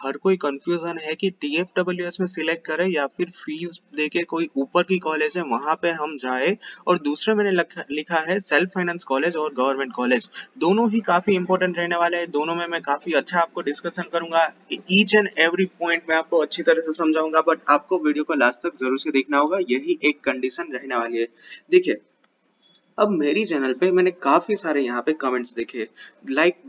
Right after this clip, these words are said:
डीएआईसीटी में fees versus Nirma University में टीएफ़डब्ल्यूएस, Nirma University में fees versus पी-, पीडीपीयू में टीएफ़डब्ल्यूएस, निरमा यूनिवर्सिटी में फीस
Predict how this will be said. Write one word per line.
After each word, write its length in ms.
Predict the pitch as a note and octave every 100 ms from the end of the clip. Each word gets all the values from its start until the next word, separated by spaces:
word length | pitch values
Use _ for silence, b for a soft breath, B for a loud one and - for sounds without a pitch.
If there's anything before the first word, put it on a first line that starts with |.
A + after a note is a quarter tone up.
| -
डीएआईसीटी 1000 | D3 E3+ F3+ F3+ F3 F3 E3 E3+ E3+ D#3+
में 160 | D#3 C#3
fees 560 | - F3 G3 G3+ F3
versus 400 | D3 D3 C#3+ C#3 C#3
Nirma 360 | C#3+ D#3 F3+
University 580 | E3 D3 C3+ B2 - C3
में 120 | B2+
टीएफ़डब्ल्यूएस, 840 | B2 C#3+ E3+ E3+ D#3 D3+ C#3+ D3 - b b -
Nirma 360 | C3+ D3+ F#3 G3+
University 600 | G3 F#3+ F3+ E3 D3+ C#3
में 120 | B2
fees 520 | - F3+ F#3+ G#3+ E3+ C#3
versus 400 | C#3+ D#3+ D#3 -
पी-, 260 | D3 D#3+ D#3+ -
पीडीपीयू 460 | D#3 F3+ F#3 D3 C3+
में 120 | C#3
टीएफ़डब्ल्यूएस, 840 | C#3 C#3 D#3+ D3+ D3 C#3+ C3+ C3+ - b b b b _ -
निरमा 340 | D3 E3 G3
यूनिवर्सिटी 580 | G3+ G3 F3 D#3+ E3 D#3
में 80 | D3
फीस 520 | - - F#3 G#3+ -